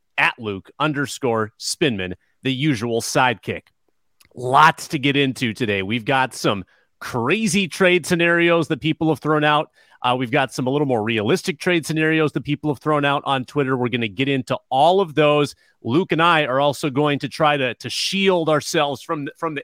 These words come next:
arrows of the Twitter sphere that dislike our Hendon Hooker opinion. We will defend ourselves coming up here and get Reggie's take.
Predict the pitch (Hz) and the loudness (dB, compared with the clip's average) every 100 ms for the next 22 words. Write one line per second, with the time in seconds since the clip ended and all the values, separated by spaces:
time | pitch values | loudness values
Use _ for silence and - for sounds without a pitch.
0 | - 170 180 143 123 117 - _ _ _ | -6 -4 0 0 -2 -4 -12 _ _ _
1 | - 135 123 127 - 175 156 - - 123 | -2 0 0 -4 -2 0 0 -4 -2 0
2 | 117 104 _ _ - 123 131 - _ 117 | 0 -2 _ _ -4 -2 -2 -4 _ -10
3 | 98 196 202 170 165 180 170 151 147 175 | 0 0 0 0 2 2 2 0 0 -2
4 | 175 131 170 156 123 135 113 90 82 _ | -2 -2 -4 -2 -2 -2 -4 -6 -14 _
5 | _ - 117 190 190 175 - 185 180 143 | _ -4 2 2 2 0 2 0 2 2
6 | 127 - 127 113 - 147 135 135 139 143 | 2 0 -2 -2 -4 -2 0 0 0 -2
7 | 120 131 117 139 135 120 - 147 110 - | 0 -2 0 -2 -2 -8 -4 -2 -2 -6